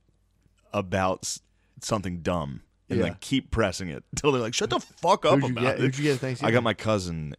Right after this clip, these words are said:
Speaker 1: because every year my family does this dessert contest
Speaker 2: Yeah.
Speaker 1: where they, they all try. Like, all the <laughs> women in the family, like, really, they really try
Speaker 2: Mm-hmm.
Speaker 1: to make, like, a good dessert.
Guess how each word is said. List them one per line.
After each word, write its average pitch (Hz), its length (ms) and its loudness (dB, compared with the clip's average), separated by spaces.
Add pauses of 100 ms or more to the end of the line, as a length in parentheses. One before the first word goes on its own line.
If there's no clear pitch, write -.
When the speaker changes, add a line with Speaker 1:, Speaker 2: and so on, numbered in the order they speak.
(120)
Speaker 1:
because 98 440 -2
every 104 220 2
year 104 200 2
my 95 120 0
family 95 280 -4
does 90 180 -4
this 95 140 -4
dessert 85 420 -6
contest 107 560 -2
Speaker 2:
Yeah. 120 240 -6 (540)
Speaker 1:
where 104 180 2
they, 98 220 2
they 104 160 4
all 143 120 6
try. 92 460 -2 (480)
Like, 98 120 -6
all 113 220 4
the 151 140 6
<laughs> - 0 -
women 139 220 6
in 117 80 2
the 110 80 0
family, 95 320 0
like, 85 160 -2
really, 104 280 2
they 95 140 0
really 110 320 0
try 80 520 -4
Speaker 2:
Mm-hmm. 123 240 -4 (340)
Speaker 1:
to 101 100 0
make, 92 320 0
like, 95 180 -4
a 85 80 -4
good 85 320 -2
dessert. 78 440 -6